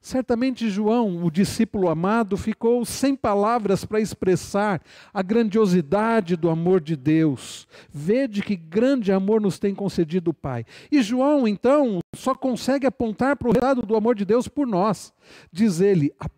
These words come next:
ponto de sermos chamados filhos de Deus." Queridos irmãos, o amor de Deus é tão grande, tão grande, que ele faz de nós pessoas imerecedoras, pecadoras,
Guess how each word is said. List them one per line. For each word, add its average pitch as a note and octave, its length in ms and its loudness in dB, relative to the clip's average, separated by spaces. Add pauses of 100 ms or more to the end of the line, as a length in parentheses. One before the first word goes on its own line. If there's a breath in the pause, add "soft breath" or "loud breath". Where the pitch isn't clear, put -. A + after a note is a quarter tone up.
(200)
ponto A#3 500 -6
de F#3+ 140 -6
sermos F3 440 -4
chamados C3+ 840 -8 (340)
filhos C3 640 -8
de C3 200 -10
Deus." G#2+ 600 -12 (360 loud breath)
Queridos C#4 360 0
irmãos, G#3+ 460 0
o G3+ 40 2
amor A3 260 0
de G#3+ 120 0
Deus E3 320 0
é D3 60 2
tão A3+ 340 -2
grande, E3 720 -2 (520)
tão B3 180 -6
grande, D3 600 -4 (400 soft breath)
que - 160 -4
ele C4 280 0
faz A3+ 320 -2
de G3+ 140 -6
nós D#3+ 460 -2
pessoas F3 800 -2
imerecedoras, D3 1080 -2
pecadoras, D#3 1080 -2